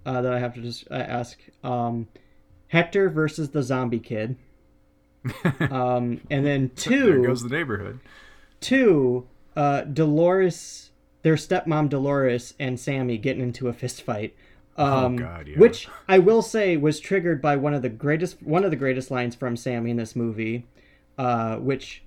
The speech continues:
Speaker 1: uh, set up the scene for you. Uh, Dolores is definitely cheating on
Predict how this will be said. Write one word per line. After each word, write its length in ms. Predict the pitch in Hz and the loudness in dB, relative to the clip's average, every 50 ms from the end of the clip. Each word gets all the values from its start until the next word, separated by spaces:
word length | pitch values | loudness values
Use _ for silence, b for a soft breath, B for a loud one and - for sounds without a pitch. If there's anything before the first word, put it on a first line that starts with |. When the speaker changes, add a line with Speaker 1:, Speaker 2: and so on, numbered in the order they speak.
| - - | -10 -6
Speaker 1:
uh, 400 | 131 117 113 113 107 107 113 117 123 - _ _ - 190 - - - _ _ _ _ _ _ _ _ _ - | -4 -4 -4 -4 -4 -6 -8 -10 -12 -16 _ _ -20 -20 -20 -20 -20 _ _ _ _ _ _ _ _ _ -18
set 240 | - - - 131 135 | -8 -4 -2 0 0
up 100 | 143 - | -2 -2
the 80 | 214 | -4
scene 260 | 190 - 175 156 147 139 | -4 -2 0 -2 -2 -2
for 140 | - 147 | -2 -2
you. 300 | 139 135 139 156 180 185 - b b b b _ | -2 0 0 0 0 -2 -4 b b b b _
Uh, 180 | - 135 131 131 | -4 -2 -2 0
Dolores 560 | 127 139 135 127 123 127 135 151 165 165 - - | 0 0 0 0 0 0 0 0 -2 -4 -6 -6
is 160 | 135 123 120 | -8 -8 -6
definitely 540 | - 135 127 127 - 151 156 147 151 156 165 | -4 -4 -4 -2 -2 -2 -2 -2 -2 -4 -4
cheating 640 | 160 - - 147 - - 151 147 147 151 156 - | -4 -2 -2 -2 -2 -2 -2 -2 -2 -2 -4 -4
on 480 | - 139 135 135 135 139 143 143 135 | -4 -2 -2 0 0 0 -2 -2 -4